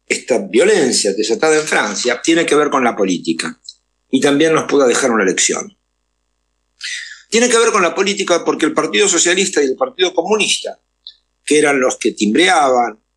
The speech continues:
los que recorrían el territorio, los que tenían abiertas locales políticos,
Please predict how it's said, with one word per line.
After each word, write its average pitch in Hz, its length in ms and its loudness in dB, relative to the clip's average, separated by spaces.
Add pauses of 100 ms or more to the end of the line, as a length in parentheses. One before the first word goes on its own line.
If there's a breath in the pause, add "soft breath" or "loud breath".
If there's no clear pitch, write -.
(160)
los - 100 -20
que 123 120 -4
recorrían 120 480 0
el 120 100 2
territorio, 120 920 0 (560)
los 107 140 -4
que 123 120 0
tenían 127 300 0
abiertas 117 920 0
locales 120 500 0
políticos, 117 960 -2